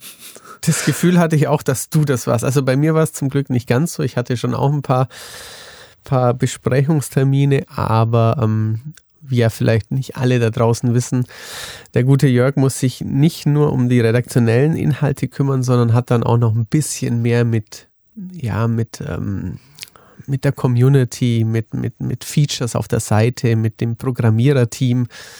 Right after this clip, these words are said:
Und da war einiges los im Januar. Zumal natürlich auch dann wieder, ähm, Firmenmeetings stattfinden, wo es so um, um die Strategie der Firma geht. Und da war einiges, einiges <laughs> geboten.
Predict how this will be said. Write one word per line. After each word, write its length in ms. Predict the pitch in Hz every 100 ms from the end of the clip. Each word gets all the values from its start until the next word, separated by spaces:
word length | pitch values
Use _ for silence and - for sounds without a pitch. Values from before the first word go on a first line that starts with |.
| - - - -
Und 160 | 127 113
da 100 | 104
war 160 | 107
einiges 400 | 110 110 113 110
los 240 | 117 113 113
im 100 | 110
Januar. 480 | 95 110 - 113 -
Zumal 280 | - 123 117
natürlich 360 | 123 - 123 117
auch 120 | 110
dann 360 | 107 110 113 117
wieder, 300 | 113 107 104 - - - -
ähm, 300 | 120 107 101 -
Firmenmeetings 840 | - 139 139 131 123 123 131 120
stattfinden, 640 | - 113 - 117 113 113 110
wo 80 | 110
es 120 | -
so 120 | 113
um, 260 | 101 104 -
um 220 | - 120
die 100 | 120
Strategie 540 | - 131 127 123 113 117
der 160 | 113
Firma 440 | - 117 110 107 104
geht. 220 | 120 117
Und 120 | 117
da 120 | 107 107
war 200 | 104 107
einiges, 640 | 107 117 - 110 - - _ _ _ _ -
einiges 500 | 120 127 120 - -
<laughs> 0 |
geboten. 540 | - - - -